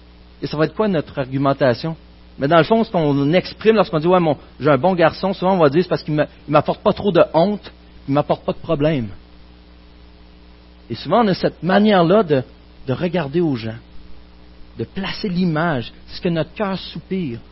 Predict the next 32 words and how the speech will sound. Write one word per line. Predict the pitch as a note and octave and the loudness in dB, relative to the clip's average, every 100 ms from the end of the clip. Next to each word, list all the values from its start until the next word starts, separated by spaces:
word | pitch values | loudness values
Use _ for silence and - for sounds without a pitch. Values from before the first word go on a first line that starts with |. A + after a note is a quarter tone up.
| - | -8
On | C3 | -4
a | C#3 | -4
souvent | - D3 F3 F#3 | -6 -4 -2 0
les | C3+ | 0
mauvais | B2+ C#3 C3 C3+ C3+ - - | 0 0 0 -2 -4 -8 -14
motifs. | B2+ A#2+ - - - - - - - - - - - - | -10 -10 -12 -20 -20 -20 -20 -20 -20 -20 -20 -20 -18 -6
Au | C3 | 0
lieu | F3 | 2
de | D#3 | 2
considérer | - - G3+ - F3 E3+ D3 F#3+ | 0 -2 -4 -4 0 2 2 0
ce | - | -2
que | - | -6
mon | C#3+ C#3 B2+ | -4 -4 -4
fils | - F#3 | -4 -4
a | C3 | -4
vraiment | C3 C#3+ D3 D#3 | -8 -8 -6 -6
besoin, | C#3+ C#3 B2 B2+ B2 - - - - - - | -8 -12 -14 -16 -16 -20 -20 -20 -20 -20 -20
c'est | - | -16
pas | - D3 | -8 -6
de | |
rester | B2+ A#2+ - | -4 -8 -10
tranquille. | B2 B2+ A2+ - A#2 - - - | -12 -10 -10 -8 -12 -12 -20 -20
C'est | - | -10
une | A#2 | -6
grâce. | A2+ D3 B2 - - - - - | -4 -6 -8 -18 -20 -20 -20 -12
C'est | - | -6
une | A2 | 0
bonne, | C#3 - - - - - - - - | 0 0 -10 -20 -20 -20 -20 -20 -20
c'est | - | -8
une | C3 | -2
bonne | D3+ C#3 | 0 0
chose. | - D#3+ A2 | -2 -4 -6